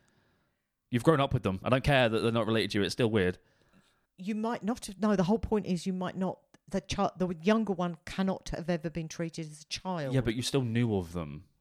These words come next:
Speaker 2: Yeah, maybe.
Speaker 1: And what do you call your stepmom at that point? Yeah, it gets weird. It
Speaker 2: No,
Speaker 1: gets weird for
Speaker 2: yeah.
Speaker 1: me.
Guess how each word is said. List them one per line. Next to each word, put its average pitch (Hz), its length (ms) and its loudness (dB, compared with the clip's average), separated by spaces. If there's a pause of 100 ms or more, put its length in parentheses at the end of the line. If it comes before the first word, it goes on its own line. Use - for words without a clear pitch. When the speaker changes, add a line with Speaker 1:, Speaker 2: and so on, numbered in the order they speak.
(120)
Speaker 2:
Yeah, 180 400 -4
maybe. 185 380 -6 (840)
Speaker 1:
And 131 120 0
what 147 100 2
do 147 60 -2
you 139 40 -4
call 147 180 2
your 131 120 4
stepmom 92 560 -2 (920)
at 101 60 -2
that 85 140 -4
point? 90 280 -6
Yeah, 123 300 2
it 107 60 0
gets 104 180 0
weird. 95 240 -2 (140)
It - 0 -
Speaker 2:
No, 214 140 -4
Speaker 1:
gets 104 180 0
weird 98 160 -2
for 175 60 -12
Speaker 2:
yeah. 156 160 -2
Speaker 1:
me. 92 60 -8